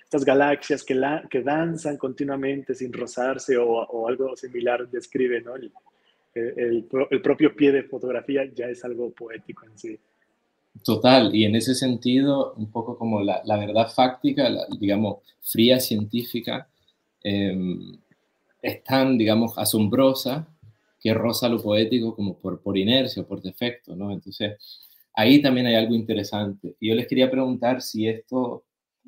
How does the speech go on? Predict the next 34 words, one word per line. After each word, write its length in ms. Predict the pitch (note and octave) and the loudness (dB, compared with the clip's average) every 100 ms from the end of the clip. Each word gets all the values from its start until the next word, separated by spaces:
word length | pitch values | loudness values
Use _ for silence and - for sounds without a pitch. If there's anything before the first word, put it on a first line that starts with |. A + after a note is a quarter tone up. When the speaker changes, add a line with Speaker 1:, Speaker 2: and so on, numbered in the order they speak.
| _ | _
Speaker 2:
es 120 | - | -6
una 140 | B2+ A#2+ | 0 0
búsqueda 320 | A#2 A#2 A2+ | 0 0 2
deliberada. 600 | A2+ A2 G#2+ C3 B2 G2 | 4 2 4 4 4 2
Creo 160 | - G2+ | -2 -6
que 100 | G#2+ | -4
mencionaste, 640 | G#2+ G#2 F#2+ G#2 G#2 G#2 | -2 -4 -4 -6 -6 -8
Raquel, 360 | - F#2+ G2+ - | -8 -6 -6 -4
que, 160 | F2 | -8
que 120 | - | -8
también 340 | F2 F2+ F#2+ G2+ | -8 -4 -2 0
era 220 | G2 G2 | 2 2
algo 260 | G2+ G2+ G2+ _ _ _ _ | 0 -2 -8 _ _ _ _
que 80 | G#2+ | -8
estabas 280 | G#2 G#2 G#2 | -2 -2 0
trabajando, 540 | G#2+ G2+ G#2 G#2+ G#2 | 0 0 -2 -2 -2
pensando, 680 | G2+ G2 G#2 G2+ G#2 G2+ - _ _ _ - | -4 -4 -4 -4 -4 -8 -12 _ _ _ -4
em, 760 | G2 G2 G2 F#2 F#2 F#2 - - _ - | -2 0 0 -2 -4 -6 -10 -14 _ -10
estos 300 | G#2+ A2 G2 | -6 -4 0
días, 360 | A2+ A2 G#2+ | 2 2 0
¿no? 100 | A2 | 0
Y 60 | G#2+ | -2
quisiera 340 | G#2 G2+ G#2 | -4 -4 -2
que 100 | - | 0
ahondáramos 480 | G#2 F#2+ G2 G#2+ G2+ | -2 0 0 0 -2
un 100 | F#2+ | -6
poco, 520 | - A2 G#2+ A2+ A2+ _ _ _ | -4 -4 -4 -8 -10 _ _ _
porque 160 | A#2 A2 | -6 -2
también 280 | A2 A2+ A#2 | 0 0 0
creo 160 | B2+ | 0
que 100 | B2 | -2
se 100 | B2 | -2
relaciona 580 | A#2+ A#2 G#2 - A2 A2+ | -2 -2 -2 -2 -2 -2
con 280 | - G#2 | -4 -8